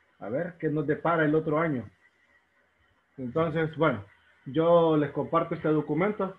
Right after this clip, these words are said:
ahorita que salgamos de clase y vamos a seguir donde nos habíamos quedado. Solo habíamos terminado de ver los criterios y vamos a arrancar con series de potencia.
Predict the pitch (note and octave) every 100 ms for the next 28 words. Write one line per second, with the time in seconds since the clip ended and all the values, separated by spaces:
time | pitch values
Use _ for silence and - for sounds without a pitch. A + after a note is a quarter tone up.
0 | - B2+ E3+ D3+ D3+ D3 D#3+ E3 D3+ F3+
1 | A#3 A#3 A3+ - _ _ _ - G#3+ A#3
2 | - _ _ _ _ _ _ C#3 D#3 D#3+
3 | D#3 C#3+ C#3+ F#3 F#3+ D3+ E3 E3 E3+ D3+
4 | C3 B2+ C#3 D3 D3+ D3 A#2+ B2+ D#3 B2
5 | G2 - _ C#3+ D#3 E3 F3 F3 F3 E3
6 | D3 C3+ C#3 E3 E3 D3+ D#3+ G3 - _
7 | _ _ C#3 C#3+ - B2+ A#2+ F3+ G#3+ A3
8 | G3 F#3+ - _ _ _ _ _ _ _
9 | C#3 C3+ D#3 D#3+ D#3+ D#3+ D#3 D#3+ D#3+ E3
10 | D#3 E3 D#3+ D3+ D#3 F3 F3 B2+ G#2 G2
11 | G#2